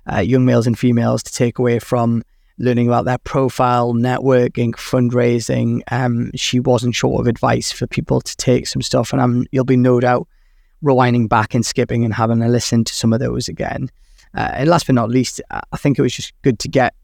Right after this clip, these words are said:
a dose of positive, positivity.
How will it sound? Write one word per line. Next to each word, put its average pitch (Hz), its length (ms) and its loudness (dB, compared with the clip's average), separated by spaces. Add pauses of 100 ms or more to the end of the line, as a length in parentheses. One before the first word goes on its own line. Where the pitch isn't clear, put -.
(120)
a 123 260 -2
dose 143 360 2
of 131 260 -4 (160)
positive, 127 720 -2 (960)
positivity. 170 680 2